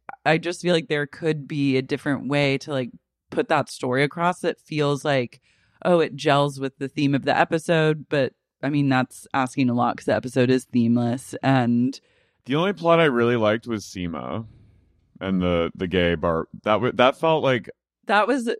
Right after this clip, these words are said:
Speaker 1: Sex in the City of yesteryear.
Speaker 2: It felt like
Speaker 1: But that gay, who is
Speaker 2: feeling,
Speaker 1: that
Speaker 2: feeling
Speaker 1: man?
Speaker 2: betrayed by your gay hairstylist. Like, that, I feel like that would have happened to Samantha.
Speaker 1: Yeah.
Speaker 2: Like, getting shamed by, like, "You're gay,"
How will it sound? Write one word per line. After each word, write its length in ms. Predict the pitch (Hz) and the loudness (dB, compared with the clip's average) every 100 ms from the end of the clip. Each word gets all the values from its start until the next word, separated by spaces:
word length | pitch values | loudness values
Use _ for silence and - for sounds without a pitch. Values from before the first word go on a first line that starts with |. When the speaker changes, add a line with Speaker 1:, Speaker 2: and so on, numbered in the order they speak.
| - | -10
Speaker 1:
Sex 380 | - - 180 - | -10 0 0 0
in 100 | 185 | -6
the 80 | 180 | -4
City 280 | - 151 147 | -4 -2 -2
of 100 | 127 | 0
yesteryear. 840 | 131 127 - 92 87 85 65 85 175 | -2 -2 -6 -8 -6 -6 -6 -8 -4
Speaker 2:
It 140 | 123 | -4
felt 260 | - 139 131 | 2 2 4
like 360 | 135 117 - _ _ - | 2 0 -4 _ _ -4
Speaker 1:
But 200 | 170 160 | -2 2
that 240 | 175 190 | 2 2
gay, 240 | 185 151 - - | 0 -2 -2 -8
who 200 | - 208 | -6 2
is 60 | 226 | 4
Speaker 2:
feeling, 220 | - 139 180 | 4 4 2
Speaker 1:
that 160 | 156 | 2
Speaker 2:
feeling 280 | 139 151 151 | 4 4 2
Speaker 1:
man? 100 | 147 | 0
Speaker 2:
betrayed 400 | - 120 113 113 | 0 2 2 2
by 120 | 117 | 0
your 200 | 110 104 | 0 0
gay 680 | 92 92 87 87 90 90 87 - | 0 0 0 0 0 -2 -6 -10
hairstylist. 1120 | 92 87 87 113 110 113 120 127 127 - - - _ _ _ _ _ _ - | -4 -4 -2 0 0 2 0 -2 -4 -12 -20 -20 _ _ _ _ _ _ -6
Like, 140 | 104 | 0
that, 220 | 117 117 - _ - | 4 4 2 _ -4
I 100 | 113 | -4
feel 160 | 117 123 | 0 0
like 160 | 120 - | 0 -2
that 140 | 117 110 | 0 0
would 80 | 110 | 0
have 80 | 101 | -2
happened 240 | 95 95 | -2 -4
to 100 | 87 | -8
Samantha. 680 | 87 85 78 69 53 64 98 _ _ _ _ _ _ _ - | -6 -6 -6 -8 -8 -8 -10 _ _ _ _ _ _ _ -10
Speaker 1:
Yeah. 160 | 165 | -6
Speaker 2:
Like, 80 | 131 | 0
getting 240 | 110 104 | 2 2
shamed 580 | 98 - 101 92 95 95 | -2 -2 0 2 0 0
by, 180 | 101 92 | 2 2
like, 300 | 87 85 - | 2 0 -2
"You're 180 | 85 85 | -2 0
gay," 580 | 80 78 78 87 120 | 0 0 0 0 -2